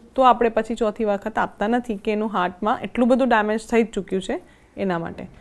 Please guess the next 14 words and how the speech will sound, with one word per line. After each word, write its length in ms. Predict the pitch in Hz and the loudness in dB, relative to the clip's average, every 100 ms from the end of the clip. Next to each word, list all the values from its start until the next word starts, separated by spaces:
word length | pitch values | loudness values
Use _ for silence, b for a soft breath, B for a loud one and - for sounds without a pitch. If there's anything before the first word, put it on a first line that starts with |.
| b b | b b
એટલે 140 | 226 | 4
આ 80 | 240 | 6
મેઇન 300 | 247 262 302 | 6 6 6
કોમનલી 400 | 311 294 294 302 | 8 8 6 4
બે 240 | 262 247 254 | 6 6 4
ડ્રગ 380 | 233 262 269 | 6 6 6
વાપરવાના 600 | 226 233 220 233 226 226 | 6 6 8 6 4 4
આપણે 180 | 214 240 | 4 4
ધ્યાન 260 | 233 226 220 | 4 4 2
રાખવાનું 460 | 208 226 226 370 B B - | 0 2 2 0 B B 0
કે 100 | 240 | 4
નોર્મલ 380 | 226 220 247 294 | 8 8 8 8
સલાઇન 380 | 311 285 285 | 6 6 6
છે 240 | 294 294 | 4 4